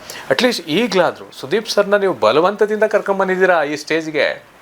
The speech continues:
ಏಕೆಂದರೆ ಅವ್ರು ಇವ-, ಈ, ಈ ಒಂದು ಹನ್ನೆರಡನೇ ಸೀಸನ್ ಮಾಡ್ತಾರೆ ಅಂತ ಯಾರೂ ಅಂದ್ಕೊಂಡೇ ಇರಲಿಲ್ಲ. ಏಕೆಂದರೆ ಅವ್ರ ತಾಯಿಯವರು ದೈವಾಧೀನರಾದ್ರು, ಅವ್ರು ಭಾಳಷ್ಟು ನೋವಲ್ಲಿದ್ದರು. ಜೊತೆಗೆ ಈಗಾಗಲೇ ಹನ್ನೊಂದು ಸೀಸನ್ ಮಾಡಿದ್ದೀನಿ, ಇನ್ನು ಬೇರೆ ಯಾರು ಮಾಡ್ಕೊಳ್ಳಿ ಅಂತೇಳಿ ಅವರು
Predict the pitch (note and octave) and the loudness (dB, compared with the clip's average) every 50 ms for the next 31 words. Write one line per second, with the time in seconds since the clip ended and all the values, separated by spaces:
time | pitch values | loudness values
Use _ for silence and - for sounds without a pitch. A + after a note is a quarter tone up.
0 | - - - - - - - - - - - D3 - - F3+ F3 F3+ F3 C#3+ C#3+ | -20 -20 -20 -20 -20 -20 -20 -20 -16 -8 -6 -2 0 0 2 2 4 2 2 2
1 | D#3+ D#3+ D#3+ D#3 D#3+ E3 - - D3 D#3 E3 E3 - D#3 E3 F#3 F#3+ G3 F#3+ F3+ | 0 -2 -4 -6 -6 -6 -6 -4 -2 -2 -2 -2 -2 -2 0 0 2 2 2 2
2 | E3+ F3+ F3 E3 C#3 C3 C#3 D#3+ F#3 G3 F#3 F#3+ F#3+ F#3 - F3+ E3 D#3+ F3 E3+ | 2 4 4 4 4 4 4 4 4 4 4 2 0 0 0 0 0 0 0 0
3 | D#3+ C3 B2+ C#3+ D#3+ E3 - F#3 E3+ E3+ D#3+ D#3 - E3 D3 B2 C3+ D#3 D3+ C3+ | 2 2 2 2 2 0 -2 0 0 0 0 0 0 2 2 2 2 2 0 -2
4 | B2 C3 - C#3+ C#3+ C#3 C#3+ C3+ A#2 A#2 A2+ G2+ - B1 - - - - - - | -4 -2 -2 -2 0 0 0 -2 0 0 -2 -2 -2 -4 -6 -8 -10 -20 -20 -20
5 | - - - - - - - - - - - - C#3 C#3 C3+ C#3 C3 B2+ B2 - | -20 -20 -20 -20 -20 -20 -20 -20 -20 -12 -6 -2 -2 0 2 2 2 2 2 0
6 | - B2 B2 C#3+ D#3 D#3 D3+ D3 C#3+ C#3+ C3+ C3 B2 A#2 - - - - - - | 2 2 2 2 0 -4 -4 -4 -2 -2 -2 -2 -4 -4 -8 -10 -12 -18 -20 -20
7 | - - A2 B2 C3 C3+ D3 C#3+ C#3 C#3 C#3 C3 C3+ C3 C3 C3 C#3+ C#3+ D3 - | -12 -2 2 2 4 4 4 2 0 0 0 2 2 2 2 0 -6 -12 -14 -16
8 | - - - - - - - - - - A#2+ B2 A2 A#2+ B2 C#3 C3+ - - - | -20 -20 -20 -20 -20 -20 -14 -4 0 0 0 2 4 2 2 2 2 -2 -8 -10
9 | C#3 B2+ B2+ C3+ C#3+ D3 C#3+ C#3 B2+ B2+ C3 C#3 C#3 C#3 - - - A#2+ B2 D3+ | -6 -4 0 2 2 2 2 0 -2 -2 -6 -8 -8 -10 -8 -2 0 2 2 2
10 | D#3 D#3 D3 C3 B2+ B2+ C#3 C#3+ D3+ C#3+ C3+ C3+ D3 D3 C#3+ C3 - - C#3 C3+ | 2 2 2 2 2 0 0 0 -2 -2 -2 -2 -4 -4 -4 -6 -6 -4 -2 -2
11 | C#3 C3+ C3+ C3 C3 C#3 C#3+ C#3 C3+ C3+ C3+ C3+ B2+ A#2 B2+ C3+ C#3 C#3 B2+ B2+ | -2 0 2 2 2 2 0 -4 -4 -4 -4 -4 -2 0 2 2 2 2 2 2
12 | C3 C3+ C#3 C3 C3 A#2+ A2+ A#2+ C#3 C3 - C#3+ C#3 C3 C3 B2+ B2+ - C3+ B2+ | 2 2 0 -2 -2 0 0 0 0 0 -2 -2 -2 -2 -2 -4 -4 -4 -4 -2
13 | B2 B2+ B2 B2 B2+ B2+ A#2+ | 0 0 0 0 0 -2 -4